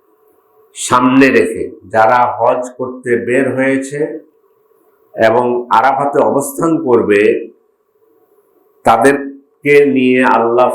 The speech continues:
ফেরেশতাদের কাছে প্রশংসা করবে।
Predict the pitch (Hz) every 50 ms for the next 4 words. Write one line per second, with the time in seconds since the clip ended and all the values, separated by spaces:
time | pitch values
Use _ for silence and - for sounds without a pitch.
0 | - 131 135 135 131 127 - - - - 156 147 147 156 156 143 - - 120 143
1 | - 139 - - - 120 113 - 127 131 123 - 127 120 110 113 110 - - -
2 | 82 -